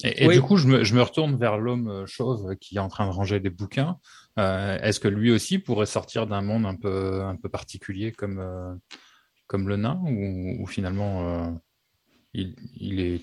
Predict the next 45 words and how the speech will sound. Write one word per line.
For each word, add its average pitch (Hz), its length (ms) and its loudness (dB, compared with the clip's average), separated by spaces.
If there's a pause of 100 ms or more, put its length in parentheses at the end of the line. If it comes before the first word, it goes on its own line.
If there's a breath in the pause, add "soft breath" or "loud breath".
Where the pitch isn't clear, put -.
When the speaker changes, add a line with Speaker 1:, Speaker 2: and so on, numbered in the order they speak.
Speaker 1:
tout - 120 -14
à 98 60 0
fait - 140 -4
n-, 90 380 -4 (560)
normal 92 520 0
de 90 120 -2
notre 90 300 -2
monde 90 220 -2
à, 87 260 -2
à 90 60 0
nous, 95 180 2
lui ? 87 280 -2 (360)
Speaker 2:
Il 135 240 -6
a 127 60 0
pas 135 140 -2
l'air 131 140 0
très 131 180 -6
intelligent, 117 480 -4
en 113 40 -8
tout 117 120 -16
cas. 113 200 -10 (840 loud breath)
Mais 131 60 0
enfin, 135 160 -2
Speaker 1:
Hmm. - 20 0
Speaker 2:
c'est 120 160 2
pas 135 140 2
vraiment 127 240 2
un 120 60 2
critère 127 520 -4
pour, 110 220 -6
euh, 110 240 -6 (240)
Speaker 1:
Non, 107 200 4
Speaker 2:
et 107 60 2
Speaker 1:
bah 92 80 4
non, 104 120 2
Speaker 2:
il, 113 120 4
Speaker 1:
non. - 60 0
Speaker 2:
il, 113 140 0
il 160 100 2
vous 147 80 0
fait 139 140 0
pas 151 120 4
vraiment 139 240 2
attention, 135 680 -2
euh, 113 260 -2